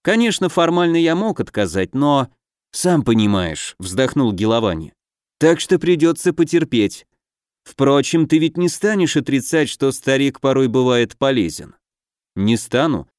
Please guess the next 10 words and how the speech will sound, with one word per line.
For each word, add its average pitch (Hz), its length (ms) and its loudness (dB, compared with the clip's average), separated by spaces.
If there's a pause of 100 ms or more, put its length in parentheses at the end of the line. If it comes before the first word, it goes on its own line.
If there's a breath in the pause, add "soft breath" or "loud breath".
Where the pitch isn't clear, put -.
я 120 240 2
остановился 143 680 0
у 131 80 -2
края 127 300 0
тротуара. 104 640 -4 (600)
"Это 117 280 2
ваша 185 300 2
машина, 113 380 0
Виктор 98 340 -2
Давидович?" 90 640 -2